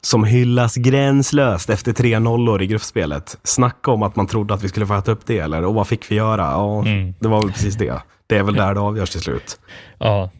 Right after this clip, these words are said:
Speaker 2: tyvärr. Eh, jag tycker inte att man kan skylla på någon form av domarnivå eller att
Speaker 1: Inte i
Speaker 2: vi
Speaker 1: finalen.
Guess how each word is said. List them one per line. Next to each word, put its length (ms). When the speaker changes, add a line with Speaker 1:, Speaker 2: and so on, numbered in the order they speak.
Speaker 2:
tyvärr. 400
Eh, 300
jag 120
tycker 200
inte 120
att 60
man 120
kan 100
skylla 260
på 100
någon 220
form 200
av 140
domarnivå 1000
eller 400
att 340
Speaker 1:
Inte 220
i 40
Speaker 2:
vi 60
Speaker 1:
finalen. 280